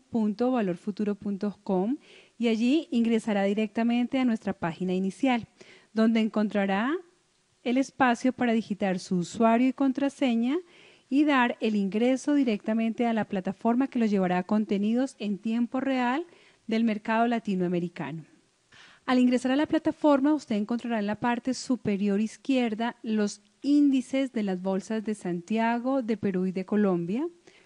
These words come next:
Luego usted encontrará un cuadro con las puntas del dólar, tasa representativa del mercado y test.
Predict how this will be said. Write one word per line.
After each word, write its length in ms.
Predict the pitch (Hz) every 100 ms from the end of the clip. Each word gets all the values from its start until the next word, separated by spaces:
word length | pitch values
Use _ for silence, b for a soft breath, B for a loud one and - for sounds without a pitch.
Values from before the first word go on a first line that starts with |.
| b b -
Luego 260 | 254 269
usted 260 | 311 339 294
encontrará 720 | 294 294 285 285 277 254 277 262
un 100 | 220
cuadro 440 | - 226 220 240
con 160 | 262 233
las 160 | 202
puntas 500 | - 233 233 262 262
del 240 | 226 196 175
dólar, 460 | 226 254 277 269
tasa 260 | - 202 208
representativa 760 | 208 - 208 202 202 190 185 190
del 160 | 202
mercado 840 | 196 180 - 226 233 247 247 254 -
y 120 | 196
test. 520 | - 226 302 339